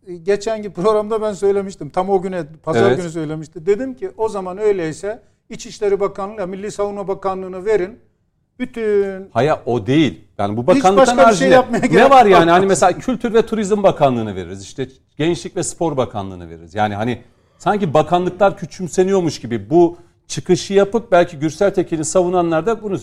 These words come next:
Speaker 2: "Ne var yani, bu bakanlıklar da H D P'ye verilebilir."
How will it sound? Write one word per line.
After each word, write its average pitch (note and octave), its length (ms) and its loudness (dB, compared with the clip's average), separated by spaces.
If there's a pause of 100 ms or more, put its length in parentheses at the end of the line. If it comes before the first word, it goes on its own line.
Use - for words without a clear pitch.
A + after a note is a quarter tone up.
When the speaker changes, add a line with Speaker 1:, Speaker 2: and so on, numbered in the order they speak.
(140)
Speaker 2:
"Ne B3 140 -2
var A#2 140 4
yani, C3+ 180 -6
bu G3 100 0
bakanlıklar D3 640 2
da F3 60 0
H F3 140 2
D D3 120 0
P'ye E3+ 200 0
verilebilir." C#3 560 -2